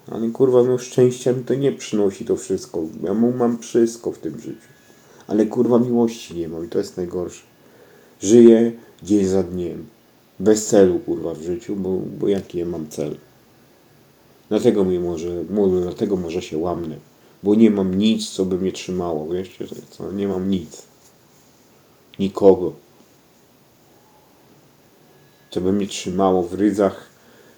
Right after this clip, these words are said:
co by mi, co bym czuł się, kurwa, pewnie. Jest twardo stojąc na nogach. A tak się użalam, bo, bo co mam zrobić?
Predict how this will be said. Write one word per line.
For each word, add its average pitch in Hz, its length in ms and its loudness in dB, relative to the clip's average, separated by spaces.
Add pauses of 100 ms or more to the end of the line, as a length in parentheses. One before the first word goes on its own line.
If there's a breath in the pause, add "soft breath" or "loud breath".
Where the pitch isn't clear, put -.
co 101 180 -4
by 98 200 2
mi, 95 440 -2 (400)
co 117 100 -2
bym 95 180 -4
czuł 113 200 0
się, 107 140 0
kurwa, 101 340 2
pewnie. 85 420 0 (680)
Jest 90 360 -4
twardo 92 480 2
stojąc 82 460 -2
na 92 100 -4
nogach. 80 340 -8 (560 loud breath)
A - 60 -6
tak 107 200 0
się - 140 -4
użalam, 90 500 0
bo, 82 280 -2 (560)
bo 101 140 -2
co 101 180 -6
mam 85 200 -8
zrobić? - 500 -8